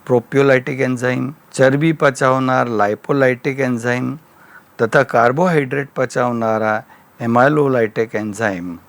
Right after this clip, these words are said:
અંકુરિત અનાજમાં મળવા પામે છે. પકવીને ખાવાથી તેવા અન્નને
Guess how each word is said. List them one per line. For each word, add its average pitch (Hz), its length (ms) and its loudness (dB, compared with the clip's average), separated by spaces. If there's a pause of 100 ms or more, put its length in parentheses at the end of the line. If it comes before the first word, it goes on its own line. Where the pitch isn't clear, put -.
(380)
અંકુરિત 143 600 -2
અનાજમાં 110 640 -2
મળવા 90 380 -2
પામે 76 280 -12
છે. - 160 -20 (160)
પકવીને 247 520 2
ખાવાથી 135 960 2
તેવા 123 520 2
અન્નને 110 640 -4